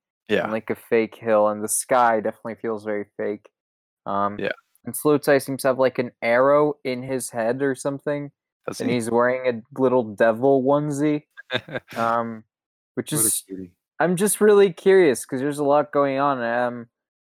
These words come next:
Speaker 1: uh, uh, with this album cover that I'm kind of like, "Okay, I can see this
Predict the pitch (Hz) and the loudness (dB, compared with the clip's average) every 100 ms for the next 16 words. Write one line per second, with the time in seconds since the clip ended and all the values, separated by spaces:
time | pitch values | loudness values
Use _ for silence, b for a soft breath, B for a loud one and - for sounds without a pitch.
0 | _ _ _ _ _ 123 123 - - 151 | _ _ _ _ _ -2 -2 -4 -4 -6
1 | 127 135 - 131 139 120 120 113 120 117 | -2 -2 -2 -2 2 0 0 -4 -2 -2
2 | 113 117 113 113 127 123 135 156 196 196 | -2 -2 -4 -8 -6 -4 -2 -2 -2 0
3 | 156 151 175 170 156 - 151 139 131 - | 0 0 -4 -4 -4 2 2 4 0 -2
4 | - | -12